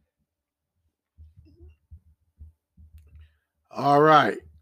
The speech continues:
The young ladies, again,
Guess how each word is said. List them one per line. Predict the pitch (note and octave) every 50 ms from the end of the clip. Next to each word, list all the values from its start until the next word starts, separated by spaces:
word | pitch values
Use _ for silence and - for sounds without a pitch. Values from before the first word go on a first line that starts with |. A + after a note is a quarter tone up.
| _ _ _ _ _ _ _ _ _ _ _ _ _ _ _ _ _ _ _ _ _ _ _ _ _ _ _ _ _ _ _ _ _ _ _ _ _ _ - - - - _ _ _ _ -
The | A2+ G#2+
young | A#2 D3+ D#3 E3 E3 E3
ladies, | E3 F3 F3 E3+ E3 E3 E3+ F3 D#3 - - - - - _ _ _ _ _ _ _ _ _ _ _ _ _ _ _ _ _ _ _ _ _ _ _ _ _ _ _ _ _ _ _ _ _ _ _ _ _ -
again, | - - B2+ A#2+ D#3+ E3+ E3 D#3+ D3+ C#3 A#2 - -